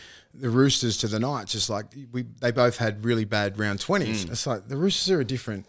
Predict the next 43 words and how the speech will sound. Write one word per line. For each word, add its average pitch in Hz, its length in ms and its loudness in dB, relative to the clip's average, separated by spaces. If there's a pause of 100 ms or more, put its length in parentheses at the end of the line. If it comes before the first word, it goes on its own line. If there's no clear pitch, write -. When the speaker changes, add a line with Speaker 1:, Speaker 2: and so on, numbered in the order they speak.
(160)
Speaker 1:
They're 143 300 -8
cut 165 180 -2
Speaker 2:
Mm. - 20 -8
Speaker 1:
from 170 140 0
a 135 60 0
different 123 300 -4
cloth. - 480 -10
Speaker 2:
Mm. 101 180 -6
Speaker 1:
You - 60 -6
know, 151 60 -4
you 170 160 -2
got 160 120 -4
a 101 40 -16
couple 139 220 -4
of 123 60 -2
guys 127 280 2
in 123 120 2
that 117 160 0
Knights 120 320 0
team 123 160 0
that's - 160 -2
played 113 260 4
semi-final 120 480 -2
football. - 420 -2 (760)
A 160 80 -2
lot 147 180 4
of - 60 -2
kids 117 260 2
in 113 60 4
that 95 120 0
South 107 240 4
Sydney 170 240 2
team 107 240 0
that 92 80 -2
has, 120 220 -4
and 123 220 -2
a - 20 4
Speaker 2:
Mm. 98 140 0
Speaker 1:
heap 170 280 4
of 131 140 0
Roosters 139 360 2
that 98 140 0
have. 113 300 -4